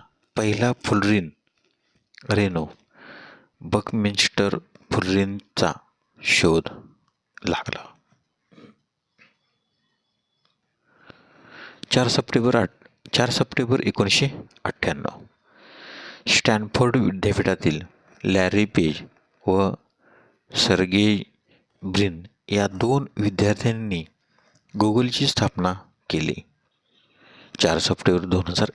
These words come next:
एक, हेवलेट पॅकर्ड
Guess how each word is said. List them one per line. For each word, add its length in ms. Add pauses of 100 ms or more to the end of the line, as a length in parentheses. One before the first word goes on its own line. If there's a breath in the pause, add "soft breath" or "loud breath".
(140)
एक, 280 (1120 loud breath)
हेवलेट 580 (380)
पॅकर्ड 400